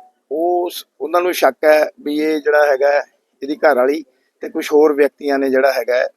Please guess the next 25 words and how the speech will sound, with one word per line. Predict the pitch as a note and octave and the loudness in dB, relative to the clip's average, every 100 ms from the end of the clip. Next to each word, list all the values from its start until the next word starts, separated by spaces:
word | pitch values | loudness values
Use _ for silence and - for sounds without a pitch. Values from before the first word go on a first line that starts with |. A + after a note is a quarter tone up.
| _ | _
ਇਹਨੂੰ | C3+ D3+ C#3+ | -8 -6 -2
ਜਿਹੜਾ | B2+ B2+ | 0 0
ਹੈਗਾ | A#2+ B2+ - - _ _ _ A#2+ | 0 0 0 -2 _ _ _ -8
ਲੁਕੋ | B2+ D3 D3 | -4 0 0
ਛੁਪੋ | - D3 C3+ | -2 -4 -4
ਕੇ | C#3+ | -2
ਮਾਰ | C#3 C3+ C#3 | 2 2 2
ਦੇਣ | D3 C#3 | -2 -8
ਦੀ | C3+ | -10
ਨੀਅਤ | C3+ C3 B2+ _ | -8 -6 -6 _
ਦੇ | C3 | -6
ਨਾਲ | B2+ B2 C3+ | -2 -2 -2
ਲੁਕੋ | C#3 C3 C3 | -4 -4 -4
ਛੁਪੋ | - B2+ | -6 -10
ਕੇ | B2 A#2+ | -4 -4
ਰੱਖਿਆ | A2 A#2+ | -4 -8
ਹੋਇਆ। | G#2+ G#2 F#2+ _ _ _ _ _ - | -6 -6 -8 _ _ _ _ _ -8
ਜਿੱਤੇ | E3+ F#3+ | 0 0
ਕਾਰਵਾਈ | - D#3+ D3+ E3 | 2 0 0 0
ਕਰਦੇ | D#3 D3 | 0 2
ਹੋਏ | D#3 D#3+ D#3+ | 4 4 2
ਐਸ | - D3 C3+ | -4 -8 -4
ਐਚ | D3+ D3+ | -4 -4
ਓ | |
ਸਾਹਿਬ | C#3 D3+ D3+ | 0 4 2